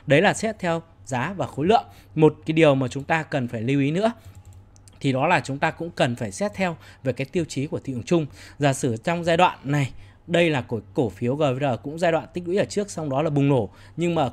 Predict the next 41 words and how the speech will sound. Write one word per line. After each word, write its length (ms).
gặp 300
những 220
cái 140
áp 160
lực 240
điều 140
chỉnh 180
của 80
thị 140
trường 160
chung 220
thì 180
cổ 100
phiếu 260
cũng, 240
à, 420
đã 240
có 220
những 100
cái 120
trạng 180
thái 160
điều 120
chỉnh 180
trở 80
lại. 180
Thì 100
trong 260
giai 120
đoạn 180
này, 200
với 200
góc 240
nhìn 200
của 120
Thế 200
về 140
thị 180
trường 100
chung 200
ấy, 100